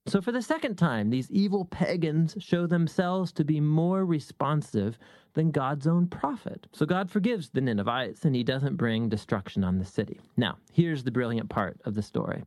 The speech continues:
The last word of Jonah's short sermon, "overturned," means just that,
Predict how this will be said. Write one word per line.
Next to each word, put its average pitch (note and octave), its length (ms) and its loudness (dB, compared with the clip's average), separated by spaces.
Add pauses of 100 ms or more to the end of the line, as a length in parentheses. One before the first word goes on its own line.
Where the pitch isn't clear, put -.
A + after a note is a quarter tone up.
(100)
The C3 140 2
last F3 380 -2
word B2+ 360 0
of A#2 160 -4
Jonah's B2+ 540 -2
short - 360 -2
sermon, F#2 420 0 (400)
"overturned," A#2+ 720 -2 (440)
means E3+ 300 2
just G3+ 240 -2
that, G2+ 200 -2